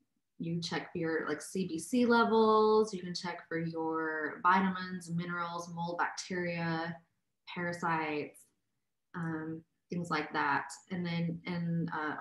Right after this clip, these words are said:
hormones too. And then you optimize the ones that are, so first it's, sorry, let's back up. It takes three minutes to do the entire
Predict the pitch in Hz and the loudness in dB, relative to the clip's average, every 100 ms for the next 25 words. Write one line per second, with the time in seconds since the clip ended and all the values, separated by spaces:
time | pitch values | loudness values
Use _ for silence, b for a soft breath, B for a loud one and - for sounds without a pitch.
0 | - 180 185 190 196 214 - - 180 175 | -2 0 2 2 4 2 -2 -4 -2 0
1 | 196 196 196 185 185 185 180 - - 185 | 0 2 2 2 2 2 0 0 6 8
2 | 190 - 202 170 170 170 175 - _ _ | 8 4 4 4 4 2 -2 -8 _ _
3 | _ _ 208 185 175 180 175 - 175 170 | _ _ 2 4 4 2 2 4 6 4
4 | B B - 208 233 240 247 - - _ | B B -2 6 6 8 4 0 -12 _
5 | _ _ _ _ - - - - - - | _ _ _ _ -4 -2 -2 -6 -6 -2
6 | 208 - 185 180 - - 185 214 208 - | -2 6 6 8 2 0 6 6 6 8
7 | 233 247 262 240 214 208 208 190 180 - | 10 12 10 10 8 8 10 8 4 6
8 | 185 180 185 180 | 6 6 4 0